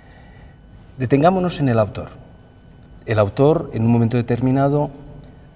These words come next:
tuvo una idea, la creó, la generó, la cuidó, la mimó y la convirtió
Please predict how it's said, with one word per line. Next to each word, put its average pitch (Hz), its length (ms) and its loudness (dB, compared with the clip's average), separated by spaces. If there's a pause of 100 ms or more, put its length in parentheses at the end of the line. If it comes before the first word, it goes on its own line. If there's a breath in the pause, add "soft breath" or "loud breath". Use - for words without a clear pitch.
tuvo 110 240 0
una 107 180 0
idea, 113 720 0
la 98 160 -2
creó, 101 420 0
la 104 140 -2
generó, 101 640 0 (420 loud breath)
la 101 140 -2
cuidó, 110 280 4
la 117 120 4
mimó 110 360 0 (500 loud breath)
y 110 80 -2
la 110 120 4
convirtió 107 680 -4